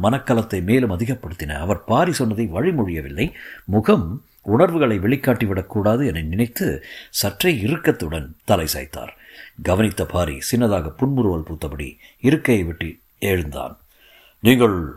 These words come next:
நன்றாக ஓய்வெடுங்கள், நாளை காலை நான் வந்து பார்க்கிறேன்" என்றான். "ஏன், நான் இன்று வர வேண்டாமா?" "உங்களது உடல்நிலை அப்படி இருப்பதாக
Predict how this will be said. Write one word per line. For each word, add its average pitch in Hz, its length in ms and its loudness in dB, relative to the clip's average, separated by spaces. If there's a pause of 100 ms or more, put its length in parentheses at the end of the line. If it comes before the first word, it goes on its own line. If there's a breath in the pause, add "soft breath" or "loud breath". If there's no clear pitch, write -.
(140)
நன்றாக 113 380 4
ஓய்வெடுங்கள், 76 500 -4 (160)
நாளை 95 300 6
காலை 78 340 -2 (200)
நான் 87 220 0
வந்து 69 180 -12
பார்க்கிறேன்" - 500 -14 (100)
என்றான். 85 380 -6 (220)
"ஏன், 87 280 -4 (140)
நான் 82 240 -4
இன்று 80 280 -2 (180)
வர 80 160 -2
வேண்டாமா?" 69 420 -6 (640)
"உங்களது 113 420 4
உடல்நிலை 104 480 2
அப்படி 87 260 -2
இருப்பதாக 87 460 -2